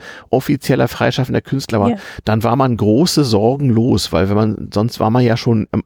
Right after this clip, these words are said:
Speaker 1: äh, mit einem Bein im Knast, wenn man nicht gearbeitet
Speaker 2: Ja,
Speaker 1: hat,
Speaker 2: ja, ja,
Speaker 1: Vernünftiges
Speaker 2: ja,
Speaker 1: so.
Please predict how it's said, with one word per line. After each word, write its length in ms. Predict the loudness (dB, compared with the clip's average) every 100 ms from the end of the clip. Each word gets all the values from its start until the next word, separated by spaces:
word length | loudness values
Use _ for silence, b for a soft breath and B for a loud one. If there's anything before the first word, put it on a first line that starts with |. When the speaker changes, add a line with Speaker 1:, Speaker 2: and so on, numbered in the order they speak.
| _ -6
Speaker 1:
äh, 80 | -2
mit 240 | -2 -2
einem 160 | 0 2
Bein 180 | 0
im 80 | -2
Knast, 380 | -2 -2 -2 0
wenn 60 | 0
man 120 | 0
nicht 160 | 0
gearbeitet 540 | 0 0 0 0 -2 -4
Speaker 2:
Ja, 60 |
Speaker 1:
hat, 80 | -6
Speaker 2:
ja, 20 |
ja, 40 | -4
Speaker 1:
Vernünftiges 600 | -4 -4 -2 -2 -2 -2
Speaker 2:
ja, 80 |
Speaker 1:
so. 120 | -4